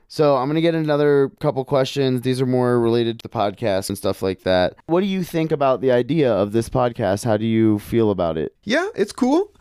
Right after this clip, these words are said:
Speaker 2: I guess it depends who the artist you're choosing contrasts with the artist that's talking.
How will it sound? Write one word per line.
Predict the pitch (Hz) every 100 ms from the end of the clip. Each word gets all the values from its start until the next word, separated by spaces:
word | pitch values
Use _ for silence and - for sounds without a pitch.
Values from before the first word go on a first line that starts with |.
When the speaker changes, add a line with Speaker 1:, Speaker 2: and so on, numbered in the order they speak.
| -
Speaker 2:
I | - 160
guess | 208 -
it | 180
depends | 165 202 190 180 -
who | 180 175
the | 131 131 131
artist | 139 151 147 139
you're | 131
choosing | 120 - 175 180 151 127 117 113 123 131 - - -
contrasts | 170 156 151 156 139 -
with | 139 135
the | 123 120
artist | 123 123 127 120 -
that's | 123 110 -
talking. | - 123 104 - 53